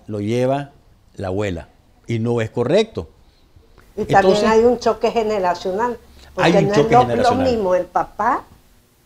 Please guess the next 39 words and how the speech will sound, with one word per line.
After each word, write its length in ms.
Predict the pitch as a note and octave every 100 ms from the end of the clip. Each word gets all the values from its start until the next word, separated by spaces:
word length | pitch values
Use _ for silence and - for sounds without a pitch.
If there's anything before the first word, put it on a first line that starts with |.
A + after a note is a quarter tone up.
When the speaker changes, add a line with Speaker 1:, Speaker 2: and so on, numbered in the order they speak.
| _
Speaker 2:
con 240 | - G3+ -
tu 180 | G#3+ G3+
hijo, 320 | A#3 D#4+ -
que 80 | F#3
ahí 160 | F#3
son 240 | F#3+ A3 A3
dos 120 | A3
generaciones, 680 | A#3+ A3+ A3+ - A3 A3 G#3+
pero 240 | G#3 F#3
con 160 | G3 F#3+
el 100 | F#3
abuelo 340 | F3+ G3+ A3+
ya 160 | A3+ A3
están 300 | G#3+ A#3 B3+ - - _ _ - F#3
dos 240 | C4 C#4 C4+
más 200 | B3+ B3+
generaciones, 1000 | G3+ F#3+ E3+ D#3+ D3 - - C4 A#3 A#3 F#3
ya, 200 | E3+ -
ya 140 | F3 F3
me 120 | F#3+
entiendo. 360 | G#3 A#3 G3+ F3
Ya 220 | E3+ E3
es. 40 |
Speaker 1:
Pongámonos 500 | F3+ F#3 A3+ C4 B3
a 100 | A3
pensar, 420 | G3+ D#3 B2+ G2+ F#2 - - _ _ _ - - _ _ _ -
estamos 360 | - A3+ A#3+
nosotros, 420 | F#3 E3 B2 F#2+ -
cada 220 | F3+ G3+
uno 240 | G#3 G#3
de 80 | F#3+
nosotros, 420 | D#3+ G3 G3+ A3+ A3+ - -
eh, 180 | C3 C#3
estamos 300 | C3+ G3 G#3+
nosotros, 440 | F3+ C#3 A#2 F#2 G2+
dos 180 | D#3 F3+
padres, 420 | E3 C#3+ G#2 E2 - -
cuatro 340 | - F#3 F3
abuelos, 480 | C#3+ C#3 G#2 F2